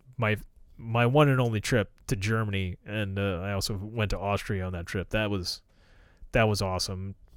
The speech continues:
I had my funnest night ever, of course, in Germany. My funnest night ever in, in Europe. Yeah, I guess, shit, my whole life. What am I saying?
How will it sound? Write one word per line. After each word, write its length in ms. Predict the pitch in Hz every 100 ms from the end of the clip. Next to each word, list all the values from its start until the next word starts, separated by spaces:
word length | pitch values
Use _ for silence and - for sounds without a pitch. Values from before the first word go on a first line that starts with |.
| - - 120
I 80 |
had 280 | 123 120 143
my 180 | 139 107
funnest 500 | - - 165 147 -
night 200 | 131 117
ever, 360 | 110 98 90 - - - - - - _ _ _ _ -
of 80 |
course, 420 | - 107 95 - - -
in 180 | 110
Germany. 520 | 101 107 98 92 87 - - - -
My 360 | - 98 113 113
funnest 280 | 170 143
night 160 | 135 123
ever 260 | 120 110 110
in, 360 | 117 107 101 -
in 240 | 139 110
Europe. 480 | 101 98 98 90 - - -
Yeah, 100 | - -
I 100 | 180
guess, 300 | 214 - - -
shit, 320 | - 170 135
my 200 | 143 151
whole 180 | 135 135
life. 340 | 104 98 - 135
What 140 | 135
am 80 | 123
I 60 |
saying? 340 | 98 - 92